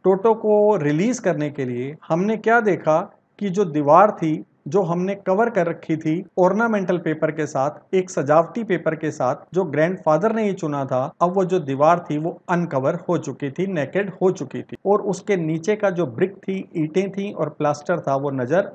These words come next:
आ रहा था। और जो खूंटी थी दीवार के अंदर, उसे खींचकर सॉकेट से निकाल दिया गया था, उसे अलग कर दिया गया था। ये सब कुछ टोटो ने किया था। और नरेटर आगे क्या कहता है कि मेरे स्कूल का ब्लेजर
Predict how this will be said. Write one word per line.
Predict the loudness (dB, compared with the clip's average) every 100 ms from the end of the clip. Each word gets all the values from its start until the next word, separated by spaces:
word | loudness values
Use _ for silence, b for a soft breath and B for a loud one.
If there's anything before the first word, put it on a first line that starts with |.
| 0
आ | 2
रहा | 0 -4
था। | -8 -14 _ _ _
और | 2 2
जो | 2 -4
खूंटी | -4 -4 -2 0 -2
थी | -2 -4 -4 -12 _
दीवार | -4 0 6 8 6
के | 4 -2
अंदर, | -2 -2 -2 -4 -8
उसे | -6 -2 -2
खींचकर | -2 -4 -6 -2 -4
सॉकेट | -2 -6 -4 -6
से | -4 -4
निकाल | -2 2 2 2
दिया | -2 -4
गया | -4 -4
था, | -2 -4 -6
उसे | -10 -6 -4
अलग | -2 -4 -4
कर | -6
दिया | -4 -2 2 2 0 -8 _ _ 0
गया | 4 4 4
था। | -6 -16 -20 _ _ -4
ये | 0 0
सब | 0 -4 -2
कुछ | -6 0
टोटो | 0 2 0
ने | 0
किया | -4 -4 -2 -2
था। | -6 -14 -2
और | 0 0
नरेटर | 0 -2 0 2
आगे | 2 2 -2
क्या | 0 2
कहता | 2 -2 -2
है | -4 -6
कि | -4
मेरे | 0 0
स्कूल | -2 -6 -4 -4
का | 0 0
ब्लेजर | 2 2 2 2 -2